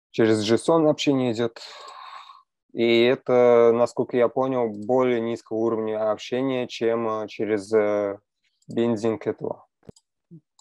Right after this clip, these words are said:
Как его называют? Чем через биндинг сервис. То есть это еще ниже общение. Ну и тут базовый класс где-то был.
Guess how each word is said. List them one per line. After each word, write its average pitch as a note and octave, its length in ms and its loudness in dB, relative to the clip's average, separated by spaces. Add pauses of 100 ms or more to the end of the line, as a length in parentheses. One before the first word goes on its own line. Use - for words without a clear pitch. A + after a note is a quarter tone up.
(420)
Как - 240 -20
его - 160 -14
называют? - 500 -10 (2750)
Чем A2+ 260 -4
через G#2+ 380 -4
биндинг A2+ 760 -6
сервис. - 720 -2 (640)
То - 60 -14
есть - 200 -16
это - 220 -6
еще A2+ 280 -2
ниже A2 380 -2 (680)
общение. - 480 -10 (2750)
Ну A#2+ 560 -2
и A#2 40 -14 (200)
тут G#2+ 180 -12
базовый A2 340 0
класс C#3+ 280 -4
где-то A2+ 200 -8
был. G#2+ 300 -8